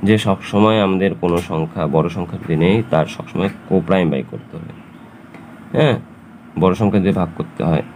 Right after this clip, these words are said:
যদি, তাহলে তার co-prime। যেমন এ-, এইটিন যদি ধরি, এইটিন এর কিন্তু যদি টোয়েন্টি, এইটিন ধরি, তাহলে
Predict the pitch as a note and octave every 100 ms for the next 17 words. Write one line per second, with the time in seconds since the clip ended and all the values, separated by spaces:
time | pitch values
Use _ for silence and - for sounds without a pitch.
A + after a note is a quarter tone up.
0 | - - A2 G#2 G#2 G#2 F#2+ F#2+ F2 D2
1 | - - - - - - - - - -
2 | - - - - - B2 C3 C3 B2+ -
3 | - - - - - A#2+ - C#3 C3+ A2
4 | F#2+ E2+ F#2 - - - - - - -
5 | G#2+ - G#2+ G#2 G2+ G#2 C#3 B2+ - -
6 | - G2 A2 A2 - - A2+ G#2 - -
7 | - - - B2 A#2+ B2 G#2+ F#2+ B2+ A2+
8 | G#2+